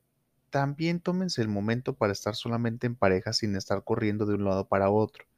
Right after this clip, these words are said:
porque luego nos desvivimos en estar conociendo todo el lugar lo más posible, eh, como si la vida se nos <laughs> escapara en este viaje.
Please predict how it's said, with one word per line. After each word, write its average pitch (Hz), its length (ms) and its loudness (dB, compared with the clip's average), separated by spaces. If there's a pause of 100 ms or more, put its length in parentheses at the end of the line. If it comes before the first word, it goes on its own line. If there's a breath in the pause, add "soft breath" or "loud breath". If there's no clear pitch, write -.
(420 soft breath)
porque 117 260 4
luego 143 240 4
nos 156 200 0
desvivimos 110 920 0
en 98 220 0
estar 113 380 0
conociendo 113 540 0
todo 131 420 -2
el 165 60 2
lugar 131 340 4
lo 110 100 4
más 104 200 -2
posible, 117 640 0 (680)
eh, 104 340 6
como 110 220 2
si - 120 -2
la 95 120 6
vida 104 240 6
se 120 120 -2
nos 104 180 -2
<laughs> - 0 -
escapara - 680 0
en 110 120 0
este 107 260 2
viaje. 104 500 4